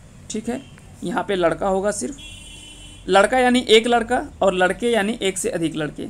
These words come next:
है ना, तो च-, लड़का कोई छोड़ा कहा जाता है, लड़की को छोड़ी, ठीक है, ये खोटा शब्द में आपको याद रखने। जहाज का जहाजवेन हो जाएगा,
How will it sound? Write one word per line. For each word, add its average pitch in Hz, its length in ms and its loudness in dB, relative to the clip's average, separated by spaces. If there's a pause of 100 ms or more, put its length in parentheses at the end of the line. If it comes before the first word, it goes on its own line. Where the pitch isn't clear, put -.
(140)
है 247 80 -4
ना, 226 100 -2
तो - 300 -4
च-, 175 220 -8
लड़का 180 340 2
कोई 208 160 0
छोड़ा 202 300 0
कहा 214 160 2
जाता 220 220 2
है, 208 140 -4
लड़की 180 300 -2
को 202 120 -2
छोड़ी, 147 380 -6 (480)
ठीक 240 140 -6
है, 160 120 -4
ये 170 80 0
खोटा 185 340 -6
शब्द 208 360 -6 (340)
में 208 180 -8
आपको 185 260 -2
याद 180 220 -4
रखने। 202 240 -8 (400)
जहाज 196 380 4
का 254 100 2
जहाजवेन 202 460 2
हो 233 80 2
जाएगा, 233 320 6